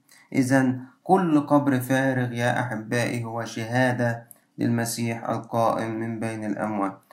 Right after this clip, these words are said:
والملاك يقول لهم: "اذهبنا وقلنا لتلاميذه ولبطرس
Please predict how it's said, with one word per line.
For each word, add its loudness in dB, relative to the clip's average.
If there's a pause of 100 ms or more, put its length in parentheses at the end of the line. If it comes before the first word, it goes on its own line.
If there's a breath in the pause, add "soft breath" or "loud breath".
(180 soft breath)
والملاك 4
يقول 4
لهم: 6
"اذهبنا 2
وقلنا 2
لتلاميذه 0
ولبطرس -2